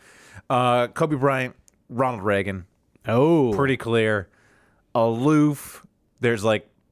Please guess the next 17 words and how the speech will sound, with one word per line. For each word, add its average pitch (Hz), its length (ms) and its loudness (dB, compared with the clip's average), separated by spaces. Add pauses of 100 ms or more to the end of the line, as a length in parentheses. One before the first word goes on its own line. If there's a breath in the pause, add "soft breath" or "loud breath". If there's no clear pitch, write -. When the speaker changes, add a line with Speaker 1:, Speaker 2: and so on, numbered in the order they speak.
Speaker 1:
giant 117 460 -4
fans 107 440 -2
of 90 100 -10
both 104 220 0
of 101 80 -4
them, 98 340 -4 (520)
irrationally 104 600 -4
so. 101 460 -2
Speaker 2:
Yes. - 680 -6 (160)
Speaker 1:
And 127 460 -2 (340)
Kobe 123 600 -2 (340)
lucked 131 400 -4
into 117 240 -2
those 92 180 -4
first - 320 -6
three 110 140 -8
titles 113 560 -6